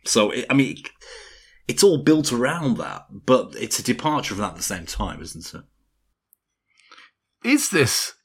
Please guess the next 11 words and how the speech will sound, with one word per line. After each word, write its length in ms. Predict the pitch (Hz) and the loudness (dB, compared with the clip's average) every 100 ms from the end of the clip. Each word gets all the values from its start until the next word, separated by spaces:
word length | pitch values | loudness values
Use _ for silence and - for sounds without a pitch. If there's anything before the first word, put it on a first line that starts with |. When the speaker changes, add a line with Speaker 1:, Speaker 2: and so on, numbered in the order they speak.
| _ _ _ _ _ _ | _ _ _ _ _ _
Speaker 2:
is 160 | 185 - | 0 2
this 180 | 240 | 2
a 80 | 233 | 2
good 500 | 151 - 160 160 135 - _ _ _ _ _ _ _ | 0 4 6 6 2 -6 _ _ _ _ _ _ _
kind 160 | - 120 | -2 0
of 160 | 110 | 2
role 200 | 120 127 | 4 4
model-y 460 | 123 123 120 113 113 | 6 6 6 4 2
type 440 | - 113 110 - - _ _ _ _ _ _ _ _ | 0 0 -2 -6 -18 _ _ _ _ _ _ _ _
thing 220 | - 127 113 | 2 2 2
for, 360 | - 123 117 | -2 -2 -2